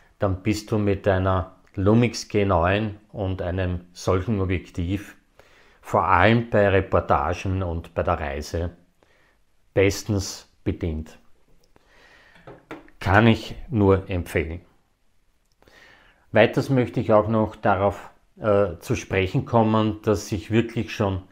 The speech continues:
vierzig unserer Fans bemüht haben, äh, anzugeben, welche Kamera Sie verwenden. Du findest das im Menü am Channel bei Community. Dort kannst du auch deine Kamera quasi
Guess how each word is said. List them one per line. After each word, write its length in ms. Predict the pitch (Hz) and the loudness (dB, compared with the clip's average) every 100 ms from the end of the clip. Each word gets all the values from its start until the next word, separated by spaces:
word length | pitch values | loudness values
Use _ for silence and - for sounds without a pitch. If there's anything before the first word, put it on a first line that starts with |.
| _ _ | _ _
vierzig 800 | - - - 156 160 - 139 - | -20 -10 6 6 6 0 -8 -4
unserer 400 | 117 104 110 101 | -4 -2 -2 -2
Fans 560 | 95 95 95 95 - _ _ _ _ - | -4 -6 -6 -8 -14 _ _ _ _ -4
bemüht 440 | 107 101 107 110 | -2 0 -2 0
haben, 420 | 104 92 101 90 - _ _ _ - | 0 0 -2 -8 -14 _ _ _ -4
äh, 240 | 98 95 92 - | 0 0 -2 -4
anzugeben, 760 | 95 110 - 117 - 107 107 98 | 0 0 -2 -6 -2 -2 0 2
welche 420 | 101 107 - 104 | 0 0 -4 -4
Kamera 480 | - 90 95 87 90 | -2 -2 -2 -4 -6
Sie 200 | - 117 | -6 -4
verwenden. 800 | 143 107 98 101 98 104 98 - - _ | -2 -2 -2 -4 -6 -8 -8 -18 -20 _
Du 100 | 101 | -10
findest 540 | - 117 120 117 - | -2 0 2 0 0
das 220 | 113 104 - | 0 0 -2
im 260 | 107 104 | -2 0
Menü 600 | 101 101 98 104 127 139 143 _ _ _ | 0 0 0 2 2 0 -6 _ _ _
am 200 | 104 101 | -6 -6
Channel 540 | 101 110 101 107 113 113 _ _ - | -4 -2 2 4 2 0 _ _ -6
bei 160 | 95 92 | -4 -2
Community. 1040 | - 104 98 113 135 135 127 131 123 - _ - | 0 2 4 6 6 4 0 0 -2 -12 _ -2
Dort 220 | 104 104 | -2 0
kannst 380 | - 104 101 - | 0 0 -2 2
du 80 | 98 | 4
auch 180 | 95 - - | 2 -2 -2
deine 460 | 90 90 101 101 95 - _ | 0 0 -2 -4 -8 -20 _
Kamera 400 | - 85 92 95 | -6 -4 -2 -2
quasi 560 | 92 - 82 82 92 82 | -2 -2 -2 -2 -4 -6